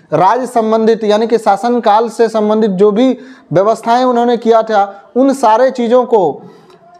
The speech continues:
इसमें आईने अकबरी में लिखा गया। और अकबर के, अकबर ने जो शासन चलाने के लिए जो भी नियम कानून बनाए थे,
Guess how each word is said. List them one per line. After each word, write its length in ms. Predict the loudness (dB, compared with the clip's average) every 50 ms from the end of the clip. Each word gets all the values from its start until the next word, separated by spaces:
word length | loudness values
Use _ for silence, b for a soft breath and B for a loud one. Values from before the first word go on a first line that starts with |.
| _ _ _ _ _ -4
इसमें 260 | -2 0 2 2 2
आईने 260 | 2 2 0 0 -2
अकबरी 300 | -2 -2 0 0 0 0
में 140 | 0 0 0
लिखा 260 | 0 0 2 0 0
गया। 220 | 2 2 2 2 2
और 100 | 2 0
अकबर 360 | -2 -4 -4 -2 -2 -2 0
के, 200 | 0 0 0 0
अकबर 560 | 0 -2 -4 -4 -4 -4 -2 -2 0 0 0
ने 180 | 0 0 0 0
जो 140 | 0 0 0
शासन 380 | 0 0 0 0 -2 -4 -2
चलाने 380 | 0 0 0 0 0 -2 -4 -4
के 120 | -2 -2
लिए 180 | 0 0 0 0
जो 180 | 0 0 0
भी 180 | 2 2 0 2
नियम 280 | 2 2 2 0 0 0
कानून 320 | 0 -2 0 -2 -2 0
बनाए 360 | 0 0 2 2 2 0 0 -2
थे, 160 | -6 -8 -8